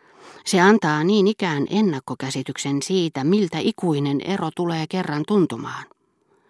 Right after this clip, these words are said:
Usein minä tuolla tapaa kuunnellessani, näkemättä häntä, joka minulle niin kaukaa puhui, ajattelin, että kuulemani ääni kaikui syvyyksistä, joista ei enää nousta.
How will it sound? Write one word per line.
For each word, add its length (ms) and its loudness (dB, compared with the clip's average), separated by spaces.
Usein 360 4
minä 260 0
tuolla 300 0
tapaa 400 -6
kuunnellessani, 840 -2
näkemättä 640 6
häntä, 400 0
joka 300 -4
minulle 340 0
niin 220 0
kaukaa 460 0
puhui, 400 2
ajattelin, 540 0
että 200 -6
kuulemani 560 2
ääni 360 -2
kaikui 580 -4
syvyyksistä, 1040 -2
joista 300 0
ei 220 -2
enää 280 -4
nousta. 580 -6